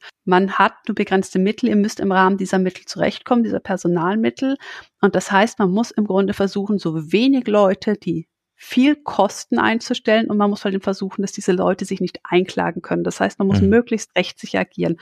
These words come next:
Speaker 1: Und dementsprechend wird versucht, alles runter und alles klein zu rechnen, um diesen Risiken zu entgehen. Das ist sozusagen das Interesse der Hochschulen. Unser Interesse als Arbeitnehmerin ist natürlich, zu den bestmöglichen Bedingungen beschäftigt zu sein. Das heißt, Anerkennung von Vorzeiten,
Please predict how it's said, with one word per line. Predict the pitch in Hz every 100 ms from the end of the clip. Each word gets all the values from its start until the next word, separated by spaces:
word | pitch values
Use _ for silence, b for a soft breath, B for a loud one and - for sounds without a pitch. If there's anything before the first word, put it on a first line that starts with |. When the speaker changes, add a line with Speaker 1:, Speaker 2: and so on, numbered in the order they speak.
| B B B B -
Speaker 1:
Und | 190 208
dementsprechend | 233 240 214 208 196
wird | 196
versucht, | 190 196 - -
alles | - 220 233 -
runter | 196 202 196
und | 196
alles | 185 190 -
klein | 202 202 226
zu | -
rechnen, | 170 165 170 165 B B B
um | - 214
diesen | 202 196 196
Risiken | 185 247 233 - 170
zu | - -
entgehen. | 170 - 269 226 170 226 _ _ _ _ -
Das | 190 208
ist | -
sozusagen | 202 202
das | 196
Interesse | 190 - 196 185
der | 202
Hochschulen. | 220 - - 170 175 - B B -
Unser | 262 311 240
Interesse | 208 196 190
als | - -
Arbeitnehmerin | 170 - 165 269 233 196
ist | 196
natürlich, | 196 202 -
zu |
den | 185
bestmöglichen | 180 180 - 165 160 170
Bedingungen | - 220 254 196 160
beschäftigt | 160 160 - - -
zu |
sein. | 175 165
Das | -
heißt, | 175 165 -
Anerkennung | 180 151 - 170 -
von | -
Vorzeiten, | - 208 - 220 202 196 - - _ 190